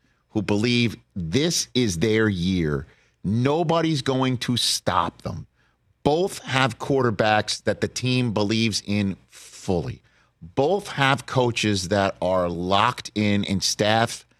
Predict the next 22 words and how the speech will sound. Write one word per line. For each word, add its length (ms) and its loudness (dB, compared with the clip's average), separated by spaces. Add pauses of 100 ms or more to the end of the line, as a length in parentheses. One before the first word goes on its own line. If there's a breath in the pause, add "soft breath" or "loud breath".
have 200 -2
locked 460 0
in. 160 -2 (580 soft breath)
Both 480 0
have 380 2 (440)
dynamite 720 2
players 540 2
that 180 -2
I'm 180 2
gonna 140 2
be 140 0
talking 400 0
about 300 2
in 80 2
Indianapolis 880 2
and 120 -2
Detroit 400 -2
next 300 -4
year 100 -2
at 80 -4
the 60 -4
Combine 540 0